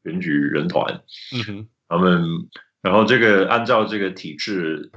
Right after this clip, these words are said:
Speaker 1: 每一个州有两个 senator，
Speaker 2: 嗯哼。
Speaker 1: 有个参-，参议员。
Speaker 2: 嗯哼。
Speaker 1: 所以各，各，各有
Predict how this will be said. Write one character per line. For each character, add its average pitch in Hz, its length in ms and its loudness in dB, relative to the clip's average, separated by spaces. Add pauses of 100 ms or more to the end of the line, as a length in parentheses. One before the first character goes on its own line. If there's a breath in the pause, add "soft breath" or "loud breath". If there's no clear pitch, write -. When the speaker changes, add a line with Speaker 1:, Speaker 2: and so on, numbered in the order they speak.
Speaker 1:
每 92 220 -4
一 98 60 0
个 107 120 2
州 123 300 4
有 101 160 4
两 78 280 -2
个 71 220 -4
senator， 78 540 -6 (360)
Speaker 2:
嗯 120 100 -10
哼。 104 240 -12
Speaker 1:
有 - 80 -12
个 78 140 -8
参-， 95 340 -4
参 101 240 -2
议 95 60 -6
员。 - 340 -10 (260)
Speaker 2:
嗯 117 100 -12
哼。 107 260 -12 (340)
Speaker 1:
所 98 180 2
以 95 120 0
各， 110 320 2
各， 107 260 0 (100)
各 110 140 2
有 73 140 0